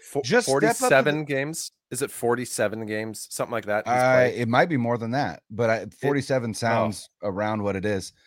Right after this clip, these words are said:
Speaker 1: The amount he's been injured, it definitely sounds accurate, for
Speaker 2: I
Speaker 1: God's
Speaker 2: just
Speaker 1: sakes.
Speaker 2: need you to step to the microphone, raise your hand, and go, "You know what, guys?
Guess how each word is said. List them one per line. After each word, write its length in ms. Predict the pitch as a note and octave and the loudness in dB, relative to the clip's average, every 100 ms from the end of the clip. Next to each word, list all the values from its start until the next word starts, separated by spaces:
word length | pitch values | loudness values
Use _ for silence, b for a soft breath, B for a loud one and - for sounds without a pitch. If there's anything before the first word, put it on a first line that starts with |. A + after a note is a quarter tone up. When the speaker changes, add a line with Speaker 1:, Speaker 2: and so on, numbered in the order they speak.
| b b b b | b b b b
Speaker 1:
The 60 | C3 | -2
amount 240 | C3+ C#3 | 2 2
he's 120 | C#3 | 0
been 180 | A#2+ A#2 | -2 -2
injured, 380 | A#2+ B2+ F#2+ F2+ | -2 -2 -4 -4
it 140 | F#2 | -6
definitely 380 | G2 F#2+ G#2 F2 | -6 -6 -8 -10
sounds 320 | - F#2 E2+ | -10 -8 -6
accurate, 460 | E2+ D#2+ E2 D#2+ - _ - - _ _ | -6 -6 -6 -8 -10 _ -18 -18 _ _
for 100 | - | 2
Speaker 2:
I 100 | D3 | 4
Speaker 1:
God's 100 | F#3 | 4
Speaker 2:
just 180 | G3+ F3+ | 2 0
Speaker 1:
sakes. 120 | D#3 | 2
Speaker 2:
need 220 | D3+ E3 D#3 | 0 0 2
you 100 | E3+ | 2
to 100 | C#3+ | 2
step 300 | - C#3 C3+ | 4 4 4
to 100 | D3 | 0
the 80 | B2 | 2
microphone, 800 | A#2 C3 D3+ - D#3+ E3+ F#3+ F3 _ _ _ | 4 2 -2 0 0 0 -4 -8 _ _ _
raise 380 | F2 G2 D3+ F#3 | -2 4 4 4
your 140 | F3 | 0
hand, 300 | C#3 D3+ D#3+ D#3 | 2 2 2 2
and 100 | C3+ | 4
go, 220 | B2+ A#2 | 4 6
"You 180 | A2+ C#3+ | 4 6
know 140 | D3 | 6
what, 180 | E3 D#3 | 6 6
guys? 480 | D#3+ D#3+ E3 C3+ | 6 6 4 -2